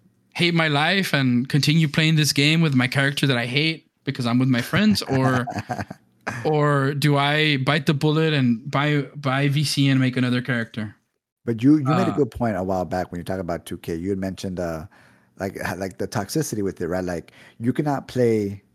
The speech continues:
Speaker 2: you, you, s-, you s-, say it again. You might have mentioned it before, but say it again. What is it? You cannot play with a guy because you're throwing, but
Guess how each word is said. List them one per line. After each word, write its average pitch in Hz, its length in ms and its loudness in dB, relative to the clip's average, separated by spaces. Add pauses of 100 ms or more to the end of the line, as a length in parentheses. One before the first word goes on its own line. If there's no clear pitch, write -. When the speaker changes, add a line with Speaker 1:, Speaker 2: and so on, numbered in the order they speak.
Speaker 2:
you, 147 200 0
you, 156 320 -6
s-, - 140 -6 (140)
you 151 280 -8
s-, - 240 -14
say 190 180 2
it 190 80 6
again. 120 240 4
You 123 140 2
might 165 80 0
have 160 100 -2
mentioned 156 240 -4
it - 60 -6
before, 113 260 -2
but - 140 -4
say 143 80 0
it 147 80 2
again. 107 320 -2
What 117 160 0
is 143 160 -2
it? - 140 -6 (320)
You 127 140 2
cannot 143 380 -4
play 123 160 0
with 123 160 0
a 110 60 -4
guy 104 340 -2
because 98 340 -6
you're 90 120 -8
throwing, 113 500 -2
but 98 340 -6